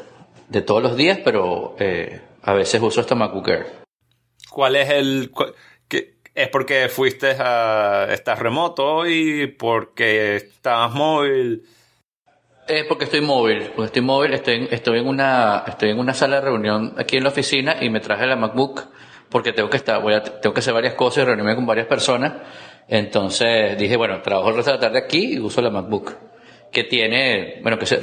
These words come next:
Speaker 1: que replica todo lo que tiene la, la iMac que uso en la ofici-, en la, en, en mi puesto de trabajo.
Speaker 2: ¿Cómo replicas? Us-, carpeta de Dropbox, todo en lo mismo. ¿Cómo, cómo llegas a hacer ese split para que no te duela cerrar y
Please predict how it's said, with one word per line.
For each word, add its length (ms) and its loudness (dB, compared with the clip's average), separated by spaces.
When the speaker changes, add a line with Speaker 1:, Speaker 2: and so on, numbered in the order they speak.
Speaker 1:
que 140 -2
replica 560 0
todo 220 0
lo 100 -2
que 100 -2
tiene 220 0
la, 280 2
la 220 2
iMac 320 -2
que 100 0
uso 240 0
en 80 0
la 80 2
ofici-, 260 -6
en 100 -2
la, 240 -6
en, 260 -10
en 120 -2
mi 100 -2
puesto 320 -2
de 80 0
trabajo. 520 -4
Speaker 2:
¿Cómo 240 2
replicas? 600 0
Us-, 240 -2
carpeta 600 0
de 100 4
Dropbox, 800 0
todo 240 2
en 40 -2
lo 80 0
mismo. 640 0
¿Cómo, 240 -6
cómo 260 0
llegas 280 0
a 40 2
hacer 180 0
ese 140 -2
split 420 -2
para 140 0
que 100 0
no 120 0
te 100 0
duela 480 2
cerrar 580 2
y 560 -4